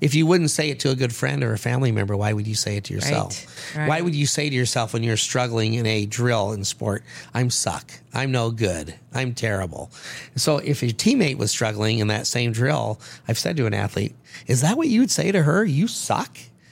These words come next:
Speaker 1: You're no good?'" She goes, "No, I would never say that to a teammate. My teammate would say, 'Hey, you got this next one,' or, 'Hey, hold your arms a little tighter.'" So I said, "So your teammate gets a correction and positive words,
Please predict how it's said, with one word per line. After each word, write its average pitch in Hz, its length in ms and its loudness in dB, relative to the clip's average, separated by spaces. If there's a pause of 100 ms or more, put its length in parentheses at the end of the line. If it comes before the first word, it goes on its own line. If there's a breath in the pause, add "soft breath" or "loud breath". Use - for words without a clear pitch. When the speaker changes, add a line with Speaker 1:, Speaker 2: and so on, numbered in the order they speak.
(200 soft breath)
Speaker 1:
You're - 120 2
no 190 180 4
good?'" 165 260 2
She 220 120 -4
goes, 202 160 2
"No, 302 160 0
I 220 80 4
would 214 100 2
never 269 300 2
say 135 180 0
that 113 220 -2
to 104 80 -6
a 95 40 -2
teammate. 98 380 -4 (320 loud breath)
My 139 80 2
teammate 196 380 2
would 123 160 0
say, 127 100 0
'Hey, 147 160 4
you 143 140 2
got 156 260 -2
this 123 220 -2
next 113 260 -2
one,' 110 160 -2
or, 117 80 0
'Hey, 123 300 0 (140)
hold 214 380 0
your 220 120 2
arms 131 420 0
a 113 60 2
little 107 200 2
tighter.'" 98 440 -6 (200 loud breath)
So 156 120 -2
I - 20 2
said, 156 220 0
"So 151 100 0
your 139 160 2
teammate 160 540 0
gets 123 240 -2
a 113 180 -2
correction 147 640 0
and 110 180 -4
positive 113 480 0
words, 101 320 -2